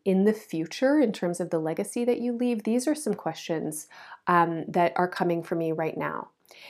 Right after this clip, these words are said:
And it feels like this is where you're focusing and structuring and, and trying to kind of create a new path for yourself.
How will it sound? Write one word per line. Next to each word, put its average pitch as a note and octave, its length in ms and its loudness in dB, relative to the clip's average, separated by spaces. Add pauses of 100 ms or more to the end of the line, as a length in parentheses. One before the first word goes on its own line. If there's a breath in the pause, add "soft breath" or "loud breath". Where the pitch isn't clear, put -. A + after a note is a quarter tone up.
(180 loud breath)
And G#3 80 6
it A3 120 4
feels D4 280 4
like C#4+ 180 0
this A3+ 220 2
is B3+ 160 2
where F#3 300 8
you're E3+ 560 0 (320)
focusing C4 840 4
and E3+ 140 0
structuring A3 840 2
and, D#3+ 280 -4
and E3 500 0 (100)
trying G#3 560 2
to F#3 500 6
kind F3+ 280 2
of D#3+ 160 2 (1200 soft breath)
create A#3+ 320 8
a D4 60 10
new G3+ 340 6
path F3 420 -6
for - 140 -2
yourself. - 640 -6